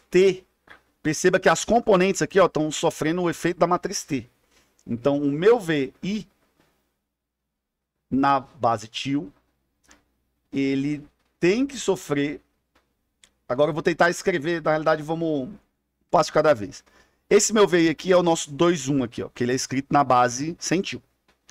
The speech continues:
Tudo bem? Se eu quiser escrever ele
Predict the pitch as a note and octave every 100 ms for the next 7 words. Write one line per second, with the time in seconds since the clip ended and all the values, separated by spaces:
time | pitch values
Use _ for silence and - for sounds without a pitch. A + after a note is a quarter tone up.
0 | - A2+ A#2+ A3 - _ - - - -
1 | - F#4 - A3 E3+ D#3 D3+ - D#3 C#3+
2 | A#2+ C3+ B2 A#2 -